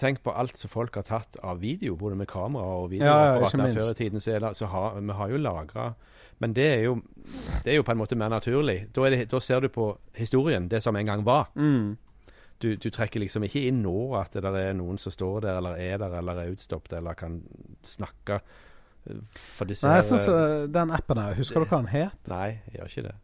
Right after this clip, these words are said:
Speaker 2: Men det var i Finland eller Estland, eller?
Speaker 1: Ja, det var, var borti der, ja. <laughs>
Speaker 2: Kanskje vi kan go-,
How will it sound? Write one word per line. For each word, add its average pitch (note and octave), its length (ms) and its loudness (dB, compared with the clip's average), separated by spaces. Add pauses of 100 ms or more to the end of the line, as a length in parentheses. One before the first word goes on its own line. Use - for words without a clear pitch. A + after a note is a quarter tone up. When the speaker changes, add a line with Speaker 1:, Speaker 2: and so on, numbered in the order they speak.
Speaker 2:
Men C#3 140 4
det C#3+ 80 6
var D3+ 120 8
i B2+ 40 2
Finland C3+ 560 2
eller A#2 240 0
Estland, A#2+ 400 -2
eller? A2 100 0
Speaker 1:
Ja, C#3 100 4
det D#3+ 120 4
var, D3 240 4
var B2+ 160 2
borti B2+ 260 0
der, G2 160 0
ja. A2 140 -2 (220)
<laughs> - 220 -14
Speaker 2:
Kanskje D3+ 200 6
vi D#3+ 80 6
kan D3+ 120 6
go-, C3+ 280 6